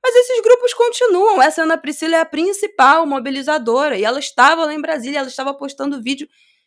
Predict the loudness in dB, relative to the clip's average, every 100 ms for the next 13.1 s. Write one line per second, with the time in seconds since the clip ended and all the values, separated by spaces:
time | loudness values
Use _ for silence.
0 | _ 0 2 2 0 -4 -4 -6 -6 -4
1 | -4 -6 -10 -14 -18 _ _ _ _ _
2 | _ 0 2 2 2 0 0 0 0 2
3 | 2 2 0 -2 -2 -4 -4 -2 -4 -4
4 | -10 -10 -10 -10 -6 -6 -6 -2 4 4
5 | 4 0 -2 0 0 0 -4 -6 -4 -6
6 | -6 -4 -2 -2 -4 -14 _ _ _ _
7 | -16 -4 -4 -4 -2 -2 -2 -4 -6 -4
8 | -4 -6 -8 -10 -2 0 0 2 4 4
9 | 2 -2 -2 -4 -4 -6 -10 -10 -10 -6
10 | -4 -4 -8 -10 -8 -8 -8 -8 -10 -12
11 | -12 -12 -10 -6 -8 -8 -6 -6 -6 -10
12 | -10 -10 -10 -10 -10 -8 -4 -4 -4 -8